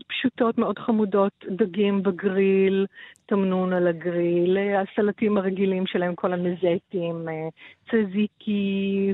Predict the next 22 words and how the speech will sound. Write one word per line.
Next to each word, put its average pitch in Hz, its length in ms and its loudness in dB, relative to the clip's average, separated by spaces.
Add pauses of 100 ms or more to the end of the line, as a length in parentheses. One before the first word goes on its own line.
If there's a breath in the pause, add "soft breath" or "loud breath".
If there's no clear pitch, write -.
ופאבה, 160 840 0
שזה 175 380 -6
מין, 165 280 -4
אה, 160 200 -4 (380 loud breath)
ממרח 185 500 -2
של, 190 280 -4
אה, 180 140 0
שעועית, 185 600 -2
אה, 180 360 0 (140)
צהובה 175 300 -2
חצויה, 180 680 -4 (460)
וסקורדליה, 190 720 2
שזה 175 320 -6
ממרח 175 500 -2 (180)
שום. 160 420 -2 (460)
ופשוט, 208 800 -2
אה, 269 280 4
לשבת 240 760 0 (220)
ולאכול 208 720 2 (1400)
בגרושים 226 440 2
של 190 220 -2
כסף 196 320 -2